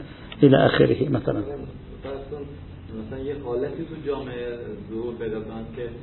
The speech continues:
Speaker 2: لباس، اه، شهر-، به عنوان شهروند درجهٔ دوم بپوشن.
Speaker 1: مثلًا نحن بعدين سنتكلم عن موضوع ال-، المواطن درجة ثانية،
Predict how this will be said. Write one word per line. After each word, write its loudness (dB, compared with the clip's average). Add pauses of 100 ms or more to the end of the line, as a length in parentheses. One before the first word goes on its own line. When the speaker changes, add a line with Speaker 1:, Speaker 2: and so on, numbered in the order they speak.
(640)
Speaker 2:
لباس، -2
اه، -4 (400)
شهر-، -4
به -6
عنوان -6
شهروند -6 (100)
درجهٔ -2
دوم -2
بپوشن. -6 (640)
Speaker 1:
مثلًا 10
نحن 12
بعدين 12
سنتكلم 10
عن 12
موضوع 12
ال-، 12
المواطن 12
درجة 10
ثانية، 10